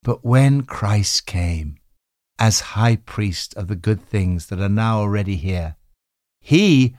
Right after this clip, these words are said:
went through the greater and more perfect tabernacle, which is not made with human hands, that is to say, is not a part of this creation.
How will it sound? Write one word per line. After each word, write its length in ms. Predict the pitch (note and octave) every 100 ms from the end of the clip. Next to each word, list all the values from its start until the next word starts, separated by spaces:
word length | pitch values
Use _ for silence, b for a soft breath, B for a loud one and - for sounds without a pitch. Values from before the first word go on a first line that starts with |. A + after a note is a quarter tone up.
| b
went 300 | - D3+ F#3
through 220 | - - D3+
the 140 | C#3+
greater 480 | G2 D3 F#3+ - F#3+
and 240 | - C#3
more 160 | C#3 C#3+
perfect 580 | - - F3 - F3+ -
tabernacle, 680 | B2+ G#2 G#2 F#2 - F2 - _ _ _ _
which 240 | - F#3 -
is 180 | A3+ D3+
not 340 | F#3+ A3+ A3+
made 300 | F3+ E3+ E3
with 160 | C#3 B2+
human 380 | - E3 D3
hands, 600 | C3 D3+ D3+ B2 F2+ - - _ _ -
that 200 | E3+ F#3
is 180 | D#3+
to 100 | C#3+
say, 480 | D3 - D3 A#2+ G#2 - _ _ _ _ _
is 240 | F#3+ D#3+ B2
not 460 | D#3+ F3+ G3+ G3+ -
a 60 |
part 440 | C3+ D3+ E3+ E3+ -
of 300 | C#3 C3 B2 _ _ _ _
this 320 | F3+ E3 -
creation. 800 | - D#3 F3 F#3+ - - E2+